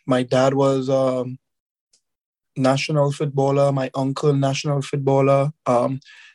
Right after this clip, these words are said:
I also had, um, cousins, even my older brother, there was, um, one professional footballers back home in Trinidad. They was in, um, in the, the army. Um, so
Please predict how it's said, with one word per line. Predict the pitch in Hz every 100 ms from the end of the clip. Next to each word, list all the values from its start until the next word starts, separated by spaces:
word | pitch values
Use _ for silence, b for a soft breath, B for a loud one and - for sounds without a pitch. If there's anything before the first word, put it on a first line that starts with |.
| b
I | 135
also | 131 135 -
had, | 147 147 139
um, | 135 135 127 127
cousins, | - 143 127 147 143 139 - - _ _ _ _ _ _ -
even | 143 147
my | 135
older | 139 147 143
brother, | 135 139 139
there | 135 131
was, | 127 127
um, | 131 127 123 123 - _ _ _ _ _
one | 139 143 147 143 - _
professional | - 160 147 151 143 151 139
footballers | 135 147 135 139 139
back | 127 135 139
home | 147
in | 147
Trinidad. | 131 143 139 147 180 _ _ _ -
They | 139
was | 139 127
in, | 135
um, | 131 127 127 127 147 -
in | 127
the, | 127 131 131 139
the | 131
army. | 127 127 180 226 b b b _
Um, | 143 131 131 135 - b b b
so | - - 165 156